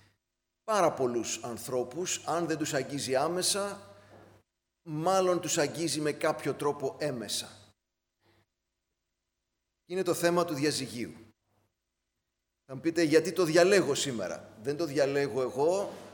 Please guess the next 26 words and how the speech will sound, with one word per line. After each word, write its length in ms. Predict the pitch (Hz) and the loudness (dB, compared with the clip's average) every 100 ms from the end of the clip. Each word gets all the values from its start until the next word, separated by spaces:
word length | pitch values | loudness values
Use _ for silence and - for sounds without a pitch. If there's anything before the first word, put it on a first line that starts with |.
| - - | -20 -12
ε, 280 | 139 139 135 | -4 0 0
ήταν 260 | 151 165 170 | -2 0 0
η 60 | 165 | 2
επόμενη 460 | 160 170 180 180 | 4 4 4 2
περικοπή 420 | 185 170 165 165 185 | 4 4 4 2 0
στο 120 | 185 | 2
Ματθαίο. 420 | 190 - 180 113 82 - - - _ - | 0 6 6 6 2 -12 -20 -20 _ -14
Για 100 | 110 | -10
να 40 | |
το 80 | 120 | -8
ξεκαθαρίσουμε 680 | 139 135 135 147 151 - 101 | -4 -2 2 2 2 -4 -10
αυτό. 200 | - - - _ _ _ _ _ _ _ _ | -12 -18 -20 _ _ _ _ _ _ _ _
Δεν 120 | 123 | -8
είναι 100 | 147 | -4
δηλαδή 340 | 147 135 147 | -2 0 2
ότι 440 | 151 147 143 143 - | 2 0 -2 -4 0
κάτι 260 | 139 143 - | 0 0 0
συνέβη 640 | - 151 160 156 127 147 | 0 4 6 4 4 -2
και 440 | 147 143 135 131 131 | 2 2 2 0 2
θεώρησα 460 | 147 143 143 143 | 6 6 4 0
ότι 160 | 135 143 | 0 -2
πρέπει 300 | - 151 147 | -2 -2 0
να 80 | 143 | -2
μιλήσουμε 540 | 139 143 139 131 135 | 0 -2 -2 -2 -2
γι' 100 | 131 | 0
αυτό. 460 | 123 165 202 202 | -2 0 -2 -4